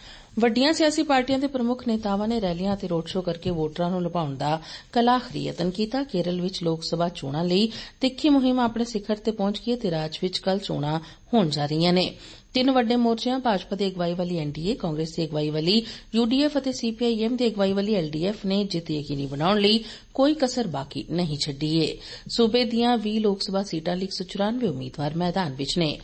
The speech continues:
ਅਸਾਮ ਵਿੱਚ ਦੱਖਣੀ ਅਤੇ ਮੱਧ ਅਸਾਮ ਨੂੰ ਕਵਰ ਕਰਨ ਵਾਲੀਆਂ ਪੰਜ ਲੋਕ ਸਭਾ ਸੀਟਾਂ ਲਈ ਇਸ ਗੇੜ ਵਿੱਚ ਇਕਾਹਠ ਉਮੀਦਵਾਰ ਮੈਦਾਨ ਵਿੱਚ ਨੇ।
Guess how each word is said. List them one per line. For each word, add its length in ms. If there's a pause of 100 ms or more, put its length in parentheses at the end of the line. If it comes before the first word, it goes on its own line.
(360)
ਅਸਾਮ 300
ਵਿੱਚ 180
ਦੱਖਣੀ 420
ਅਤੇ 120
ਮੱਧ 220
ਅਸਾਮ 300
ਨੂੰ 100
ਕਵਰ 260
ਕਰਨ 260
ਵਾਲੀਆਂ 320
ਪੰਜ 300
ਲੋਕ 180
ਸਭਾ 200
ਸੀਟਾਂ 340
ਲਈ 240 (280)
ਇਸ 180
ਗੇੜ 220
ਵਿੱਚ 140
ਇਕਾਹਠ 440
ਉਮੀਦਵਾਰ 520
ਮੈਦਾਨ 380
ਵਿੱਚ 260
ਨੇ। 240